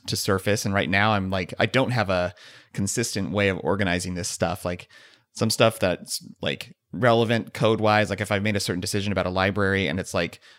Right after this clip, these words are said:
not immediately obvious why I did it, I'll, like, throw it in the readme of the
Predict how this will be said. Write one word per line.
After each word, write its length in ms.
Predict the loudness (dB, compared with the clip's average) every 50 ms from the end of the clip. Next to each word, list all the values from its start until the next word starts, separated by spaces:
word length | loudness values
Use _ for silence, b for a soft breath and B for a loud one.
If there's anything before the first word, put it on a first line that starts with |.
| b
not 300 | -2 0 2 2 2 0 -4 _ _ _ _ _ _ _ _ _
immediately 400 | -2 2 6 6 6 6 6 4
obvious 360 | 4 4 4 4 4 2 2 2
why 160 | 0 2 0
I 80 | -2
did 200 | 0 2 6 8
it, 140 | 8 8 8
I'll, 140 | 6 4 4
like, 280 | 4 4 2 2 -4 b b b b b b b _
throw 320 | -18 -6 2 4 6 8 8
it 60 | 6
in 140 | 4 2 0
the 60 | -2
readme 760 | -4 -6 -4 -2 0 0 0 0 2 2 4 4 4 4 2
of 380 | 2 4 2 2 2 0 -6 -14 _ _
the 400 | 0 2 2 2 2 -2 -4 -8